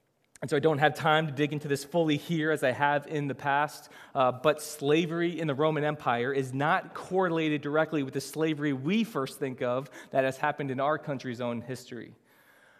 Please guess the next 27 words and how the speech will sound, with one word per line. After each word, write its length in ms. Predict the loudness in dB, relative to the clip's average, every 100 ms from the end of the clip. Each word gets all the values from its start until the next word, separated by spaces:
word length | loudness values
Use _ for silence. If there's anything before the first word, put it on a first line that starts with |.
| _
Uh, 160 | -2 -2
in 280 | -4 0 0
short, 460 | 0 2 2 2
that 160 | 0 -2
the 80 | -4
kind 240 | -2 0
of 180 | 2 0
slavery 540 | -10 -4 0 0 0
system 520 | -4 -2 -4 -2 -4 -2
in 80 |
the, 120 | -2 -4 -12 -4
uh, 220 | -2 -2 -6 -6
first 240 | 0 2
century 320 | 2 -4 -2 -4
was 180 | -4
more 240 | -2 2 2
of 80 | 4
what 240 | 0 0
we 240 | -4 -4
might 380 | -2 0 0 0
describe 460 | -8 -4 0 0 0
or 100 | -2
have 140 | -4
learned 280 | -4 -4 -2
as 300 | -2 -2 -4
indentured 640 | -6 -2 -2 -2 -4 -6
servitude, 680 | -8 -6 -6 -8 -12 -16 -16